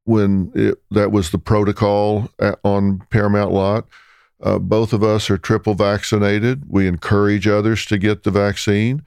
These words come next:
You know, we've tried to do everything we could find that's science-based and not political to do, and I encourage people to do that.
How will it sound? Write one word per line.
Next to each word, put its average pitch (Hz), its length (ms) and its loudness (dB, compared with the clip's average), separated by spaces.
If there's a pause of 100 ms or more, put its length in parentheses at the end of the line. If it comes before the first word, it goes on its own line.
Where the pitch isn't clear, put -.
(180)
You 104 60 0
know, 101 80 2
we've 104 160 0
tried 117 280 2
to 95 60 -4
do 101 180 2
everything 135 240 0
we 107 120 0
could 95 160 -2
find 110 240 0
that's 85 180 -4
science-based 107 1300 0
and 95 160 2
not 104 300 -2
political 101 580 0
to 87 80 -4
do, 113 340 0
and 104 120 2
I 113 120 2
encourage 110 520 0
people 120 240 0
to 104 80 -6
do 151 160 0
that. 90 260 -2